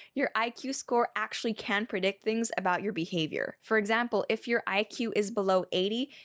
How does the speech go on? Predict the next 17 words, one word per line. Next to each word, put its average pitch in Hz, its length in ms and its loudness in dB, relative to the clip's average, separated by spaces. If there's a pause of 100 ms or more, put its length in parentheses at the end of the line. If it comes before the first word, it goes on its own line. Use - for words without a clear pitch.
(120)
you're 233 180 2
generally 254 460 0
said 226 240 2
to 208 80 0
have 202 180 0
a 196 40 -4
mental 185 280 0
disability 277 720 0
and 226 300 2
you 220 200 0
will 214 360 4
have 214 260 -2
problems 185 420 0
completing 180 460 -4
some 185 180 -4
cognitive 175 480 -2
tasks. - 680 -4